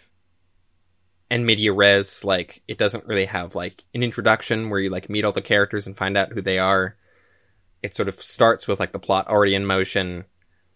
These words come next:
and it's really going for, I think the, the kind of montagey editing, um, also just the writing and the performances are really going for sort of creating a feeling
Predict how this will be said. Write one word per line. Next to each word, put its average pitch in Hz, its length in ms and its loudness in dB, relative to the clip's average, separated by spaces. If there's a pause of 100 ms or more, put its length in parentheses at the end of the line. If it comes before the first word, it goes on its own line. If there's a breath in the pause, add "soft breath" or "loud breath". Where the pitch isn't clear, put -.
(400)
and 104 120 0
it's - 340 -4
really 131 400 4 (200)
going 107 300 2
for, - 140 -6
I 120 60 -2
think 127 200 -2
the, 101 580 0 (600)
the - 80 -16
kind 113 160 0
of 101 60 0
montagey 107 600 2
editing, 98 500 0 (640)
um, 92 520 -4 (920)
also 131 280 2
just 110 200 -6
the 104 80 -4
writing 101 320 4
and 92 80 -6
the 90 60 -10
performances 101 680 -6 (100)
are 104 80 -4
really 101 240 -2
going 95 320 -4
for 92 480 -6
sort 90 240 -12
of 87 300 -14 (2000)
creating 160 400 6
a 113 60 2
feeling 101 600 0